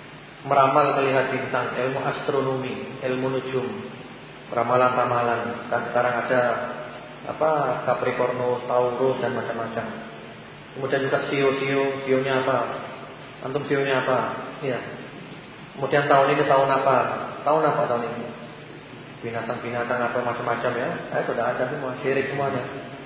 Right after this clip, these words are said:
Kemudian juga membaca tangan, qiraatul kas, membaca tangan ini. Ini tangannya arahnya kemana ini? Ini jalurnya kemana? Nah, itu syirik. Baca di tangan. Dan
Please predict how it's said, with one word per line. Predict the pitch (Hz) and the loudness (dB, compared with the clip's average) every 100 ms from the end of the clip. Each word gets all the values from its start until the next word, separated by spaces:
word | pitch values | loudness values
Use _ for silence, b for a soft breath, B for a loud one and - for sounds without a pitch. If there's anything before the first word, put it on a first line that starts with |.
| - - - - - - 143 | -14 -16 -16 -16 -16 0 4
Kemudian | 165 170 180 170 | 8 8 8 8
juga | 151 180 180 | 6 6 6
membaca | 175 139 135 156 151 | 6 6 6 4 4
tangan, | 147 151 135 - | 4 4 2 4
qiraatul | 147 143 139 147 147 | 4 6 4 4 4
kas, | 147 - - 131 | 4 2 -4 0
membaca | 120 127 127 | 2 2 2
tangan | 131 127 120 | 2 2 2
ini. | 113 113 - - - | -2 -4 -6 -10 -8
Ini | 120 | -4
tangannya | 131 127 123 131 123 127 | -2 0 0 0 0 2
arahnya | 127 123 123 123 | 2 4 2 4
kemana | 123 120 | 2 2
ini? | 120 117 117 - - - - - - - - - | 0 0 -4 -6 -10 -12 -14 -16 -16 -16 -16 -8
Ini | 117 123 127 127 120 120 | -4 -2 -2 -2 -4 -2
jalurnya | 110 117 123 117 | 2 2 2 0
kemana? | 120 117 120 120 117 - | 0 0 0 -2 -4 -4
Nah, | 120 156 | -2 0
itu | 147 | 4
syirik. | 147 147 - - - - - - - - - - - - 113 | 4 4 0 -6 -8 -10 -12 -14 -14 -16 -16 -16 -16 -8 -4
Baca | 107 | 0
di | - 117 | 0 0
tangan. | 113 117 120 120 117 - - - - - - - - | -2 -2 -2 -4 -6 -10 -12 -14 -14 -16 -16 -16 -10
Dan | - | -4